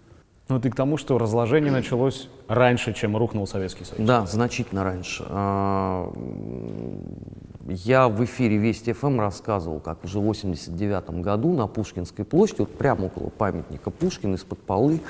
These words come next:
Speaker 2: а, начала продаваться эмигрантская литература. Сначала в виде ксерокопий,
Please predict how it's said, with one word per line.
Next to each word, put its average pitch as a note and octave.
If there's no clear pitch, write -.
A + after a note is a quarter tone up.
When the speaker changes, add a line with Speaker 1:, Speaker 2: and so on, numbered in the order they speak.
Speaker 2:
а, F#2
начала G#2
продаваться G2+
эмигрантская F#2+
литература. D#2+
Сначала G#2+
в G2+
виде F#2+
ксерокопий, D#2+